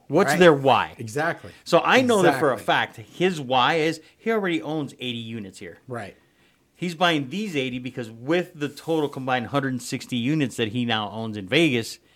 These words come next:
Speaker 1: he can leave California, move to Vegas. He has a house here, sell his businesses in California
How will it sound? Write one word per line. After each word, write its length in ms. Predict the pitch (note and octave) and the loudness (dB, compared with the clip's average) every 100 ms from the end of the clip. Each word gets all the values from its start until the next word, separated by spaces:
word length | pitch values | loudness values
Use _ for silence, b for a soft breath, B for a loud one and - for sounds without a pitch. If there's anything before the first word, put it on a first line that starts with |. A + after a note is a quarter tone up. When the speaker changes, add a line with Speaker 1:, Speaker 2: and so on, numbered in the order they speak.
| b b b | b b b
Speaker 1:
he 140 | - D#3+ | -4 -2
can 160 | C#3+ | 0
leave 180 | C3 C#3 | 0 -2
California, 580 | C#3 B2+ A#2+ C#3+ C#3 A#2 | 0 -2 -2 -4 -4 -6
move 280 | A2+ B2+ B2 | -8 -8 -8
to 100 | - | -10
Vegas. 440 | G#2+ D3+ D3+ A#2+ - | 0 2 2 0 -6
He 100 | A2+ | -8
has 140 | G#2+ | -6
a 80 | G2+ | -2
house 280 | D#3 F#3 - | 0 0 -2
here, 360 | B2 A2+ A#2 _ b b b b b | -4 -4 -6 _ b b b b b
sell 300 | - - D#3 | -8 0 2
his 180 | C#3 C#3+ | 2 -2
businesses 560 | A#2 D3+ C3+ C3+ B2+ A#2 | -2 -4 -4 -6 -8 -10
in 80 | A2 | -6
California 760 | A#2 G#2+ G2 A3 G#3 A#2 A2+ | -4 -4 -2 -2 0 -2 -6